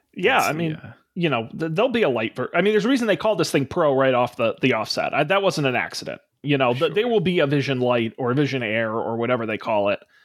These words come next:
Speaker 1: um, down the line. I, I think, I think they've got to build. Honestly, I would rather them come out with a thirty-five hundred dollar one than a five hundred dollar one that's a piece of crap.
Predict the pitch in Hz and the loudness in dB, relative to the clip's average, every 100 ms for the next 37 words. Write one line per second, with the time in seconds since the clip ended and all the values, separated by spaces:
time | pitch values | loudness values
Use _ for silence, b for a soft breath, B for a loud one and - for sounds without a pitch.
0 | b _ - 127 117 101 78 57 - _ | b _ -2 2 2 0 -2 -8 -18 _
1 | _ 156 113 82 62 57 - _ _ - | _ -2 -2 -4 -10 -14 -18 _ _ -2
2 | 135 - 139 143 127 - 143 143 127 120 | 0 0 0 0 -2 -2 -2 -2 -2 -2
3 | 123 120 131 - 208 285 - 165 B B | -2 0 -2 0 -2 -2 -2 -4 B B
4 | 220 285 220 196 190 185 180 208 165 143 | -2 -2 0 0 0 -2 -2 0 0 0
5 | 131 - _ 175 151 143 131 127 139 127 | 0 -4 _ 0 0 2 0 0 -2 0
6 | 127 123 117 120 113 110 - 139 127 190 | 0 0 0 0 0 -4 -4 -2 0 0
7 | 214 190 143 131 123 120 120 117 - - | 0 0 0 2 2 0 -4 -6 -6 -6
8 | 120 - 147 98 - | -6 -2 0 0 -4